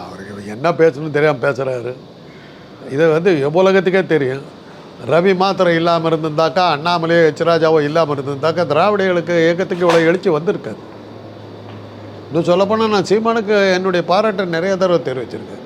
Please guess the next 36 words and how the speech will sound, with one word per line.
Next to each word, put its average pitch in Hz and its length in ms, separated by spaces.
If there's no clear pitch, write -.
பெரியார் 247 340
அவர் 226 180
வந்து 220 180
கேவலப்படுத்தி 214 640
பேசாம 214 300
இருந்திருந்தாக்கா, 202 800
இப்போ 170 300
புராணத்துல 202 500
இருக்கிற 180 280
ஆபாச 202 340
குப்பையெல்லாம் 202 480
எப்படி 220 200
வெளியில 196 360
வந்திருக்கும்? - 380
பிரம்மாவுக்கும் 208 480
சரஸ்வதிக்கும் 202 440
என்ன 196 280
உறவு, 214 300
அங்க 190 140
எப்படி 190 200
கல்யாணம் 202 360
பண்ணிட்டாங்கங்கிற 185 560
அந்த 170 180
ஆபாசமெல்லாம் 185 720
எப்படி 208 180
வெளியில 208 240
வந்திருக்கும்? - 460
அவர் 139 160
சொன்னதுனால 226 420
தானே 220 220
கொ-, 180 200
நம்ம 170 160
கொண்டு 180 260
வர 143 160
வேண்டியதா 107 260
இருந்தது. 131 420